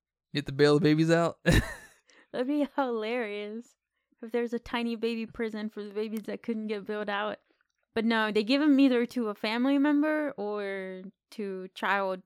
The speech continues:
Speaker 2: services.
Speaker 1: Mm.
Speaker 2: So in, in, in this movie, she was pregnant and had twins. That's, um, Mary and Charlie. But in the real life story,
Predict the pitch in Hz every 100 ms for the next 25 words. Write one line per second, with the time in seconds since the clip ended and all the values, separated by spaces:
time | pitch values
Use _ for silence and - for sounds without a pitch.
0 | _ - 208 185 190 175 185 - _ -
1 | 143 139 147 156 _ _ _ _ _ _
2 | _ _ 226 277 233 202 233 214 - 233
3 | 226 - - 233 226 240 240 226 226 202
4 | 185 196 - 220 208 196 196 - - _
5 | _ _ _ _ - 247 233 185 190 -
6 | _ _ _ - 208 202 196 190 208 185
7 | - - - 185 180 - - 190 175 180
8 | 185 _ _ _ - 214 202 190 185 190
9 | 180 - 190 - _ _ 220 214 214 214
10 | 202 208 220 220 202 196 190 185 190 _
11 | _ - 226 214 190 175 170